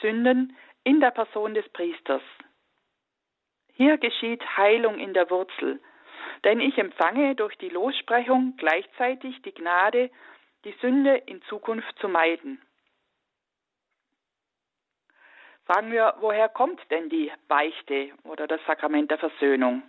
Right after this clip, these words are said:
Der Kern des Sakraments geht auf den Auftrag Jesu zur Sündenvergebung zurück, nämlich auf sein Wort: "Friede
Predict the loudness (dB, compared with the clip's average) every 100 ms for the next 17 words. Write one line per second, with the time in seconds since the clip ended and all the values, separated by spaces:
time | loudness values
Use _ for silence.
0 | _ _ _ _ _ _ _ _ _ _
1 | _ _ _ _ _ _ -2 0 2 2
2 | 2 -2 -8 -8 -6 -4 -4 0 -2 0
3 | -2 -4 -6 -20 _ _ _ -4 -4 -4
4 | -2 -2 -2 -6 0 0 0 0 -2 -2
5 | -4 -6 -4 -4 -4 -2 -4 -2 -4 -4
6 | -10 -2 0 2 2 2 -4 -4 -2 0
7 | -2 -6 -12 _ _ -20 -20 -20 -4 0
8 | 2 2 2 0 -4 -6 0 0 0 0
9 | 2 0 -6 -20 _ _ _ _ _ _
10 | _ _ -2 2 2